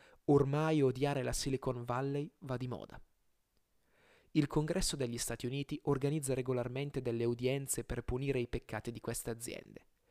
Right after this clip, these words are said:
e anche la Commissione europea si è svegliata dal coma. È la fine della battaglia contro lo strapotere dei giganti tecnologici? Tutt'altro, perché nel frattempo è successo qualcosa di strano.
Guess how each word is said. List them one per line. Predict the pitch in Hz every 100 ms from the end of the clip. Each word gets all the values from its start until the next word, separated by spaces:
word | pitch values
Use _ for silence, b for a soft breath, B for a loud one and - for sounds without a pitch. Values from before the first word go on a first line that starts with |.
| b -
e | 135
anche | 147 135
la | 120
Commissione | 120 113 - 135 120
europea | 113 - 147 139
si | -
è | 123
svegliata | 123 131 110 107
dal | 110 113
coma. | - - 78 - _ _ _ _ _ _ _ B B B B B B
È | -
la | 120
fine | - - 180
della | 156 143
battaglia | 123 - 110 117 113
contro | - 113 -
lo | 113
strapotere | - 113 117 120 120 120
dei | 117
giganti | 120 127 120 123 123
tecnologici? | 123 - 127 139 131 123 143 139 143 _ _ _ _ _ _ _
Tutt'altro, | - - - 101 50 - - - b b
perché | 123 135
nel | 120
frattempo | - 120 - 135 131
è | 127
successo | - - 104 -
qualcosa | - 120 - 110
di | 107
strano. | - - - - -